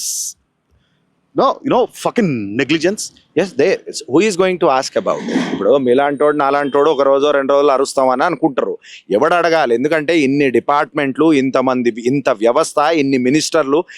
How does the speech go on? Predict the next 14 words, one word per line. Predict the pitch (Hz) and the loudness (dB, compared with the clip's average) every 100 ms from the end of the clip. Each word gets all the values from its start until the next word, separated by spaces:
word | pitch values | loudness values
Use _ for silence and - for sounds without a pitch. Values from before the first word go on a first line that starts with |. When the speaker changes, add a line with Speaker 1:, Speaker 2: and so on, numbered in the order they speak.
| - 135 | -8 -4
Speaker 2:
ఇంతమంది | 143 151 147 131 | 0 0 0 0
ఎమ్మెల్యేలు, | 131 151 160 151 151 | 0 2 2 2 4
ఒక | 165 143 | 2 0
సీఎం, | - 147 160 147 151 - | -4 -2 0 0 -2 -2
పిఎం, | 147 156 156 | 0 0 0
ఇంతమంది | 165 147 175 165 165 143 170 190 | 0 0 0 0 0 0 0 0
ఉన్న | 170 | 0
తర్వాత | 175 156 151 170 175 | 0 0 2 0 0
కూడా | 170 151 127 104 120 185 285 - _ _ _ _ - | 0 2 2 2 2 0 -4 -16 _ _ _ _ -6
ప్రాణాన్ని | 101 123 151 175 185 190 190 | -2 0 2 0 0 0 -2
కాపాడుకోవడానికి, | 165 160 170 175 175 175 175 165 131 - 160 | 0 0 0 0 0 0 2 2 -2 0 2
see, | 127 | 2
accidents | 127 151 156 151 | 0 -2 -2 -4
do | 123 | 0